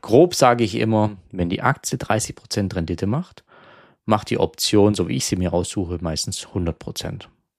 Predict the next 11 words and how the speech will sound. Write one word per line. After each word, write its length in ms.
Und 260
da 140
merkst 340
du, 100
hey, 180
da 160
hole 160
ich 100
mehr 220
raus 360
aus 400